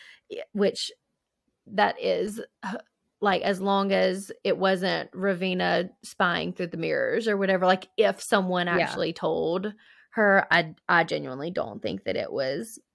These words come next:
Speaker 1: her. Um, but yeah, I was just kind of neutral about her, and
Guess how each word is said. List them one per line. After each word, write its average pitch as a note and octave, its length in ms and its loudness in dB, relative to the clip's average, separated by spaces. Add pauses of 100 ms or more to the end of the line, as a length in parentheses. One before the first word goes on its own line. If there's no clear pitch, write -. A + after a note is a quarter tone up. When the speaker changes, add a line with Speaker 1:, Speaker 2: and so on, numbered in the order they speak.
(640)
Speaker 1:
her. G3 600 4
Um, F3+ 760 0 (640)
but - 220 4
yeah, F3 320 4
I G#3+ 80 4
was A3+ 160 2
just C4+ 180 -4
kind D4 180 -2
of D4 100 -4 (580)
neutral A3 680 2
about B3 460 0
her, B3 640 0 (640)
and G#3+ 720 0